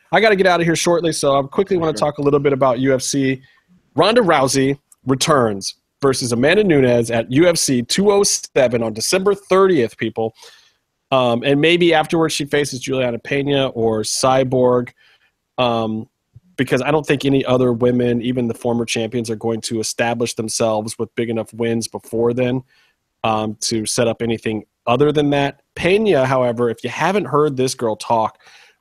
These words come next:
Speaker 1: oh my God, go listen to M M A Hour this week. Go look at her interviews that she did after she heard about Ronda coming out. She's calling Ronda a spoiled brat for getting the title shot that she doesn't deserve it after losing. Pena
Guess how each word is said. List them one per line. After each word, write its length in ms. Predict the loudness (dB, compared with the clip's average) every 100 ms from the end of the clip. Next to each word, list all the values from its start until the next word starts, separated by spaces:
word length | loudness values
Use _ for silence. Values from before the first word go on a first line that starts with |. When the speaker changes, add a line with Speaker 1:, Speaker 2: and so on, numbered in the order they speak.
| 0
Speaker 1:
oh 100 | 2
my 140 | 2 0
God, 300 | -2 -4 0
go 120 | 0
listen 300 | 2 0 -2
to 80 | 0
M 120 | 0
M 120 | 2
A 140 | 2 2
Hour 200 | 2 0
this 200 | -2 -4
week. 380 | -2 -2 -4 -12 -20 _ _
Go 140 | 0 2
look 200 | 2 0
at 60 |
her 180 | 0 0
interviews 380 | 2 0 2 -2
that 120 | -2
she 120 | -4
did 160 | -2 -4
after 320 | -2 -2 -2
she 160 | -4 -2
heard 180 | -2 0
about 320 | 0 0 0
Ronda 360 | 0 0 -2
coming 340 | -2 -2 0 -2
out. 220 | -2 -2
She's 220 | -4 -6
calling 300 | -2 -2 0
Ronda 280 | 0 0 -2
a 40 |
spoiled 540 | -4 -2 0 0 -2 -6
brat 440 | -2 0 0 -2 _ _ -10
for 120 | -6
getting 300 | -2 0 0
the 80 | -2
title 240 | -2 -2
shot 220 | 0 -2
that 100 | -4
she 100 | -6
doesn't 220 | -4 -4 -6
deserve 500 | -8 -2 -2 -2 -4
it 100 | -6
after 160 | -6
losing. 320 | -6 -6 -6 -2
Pena 400 | 0 2 0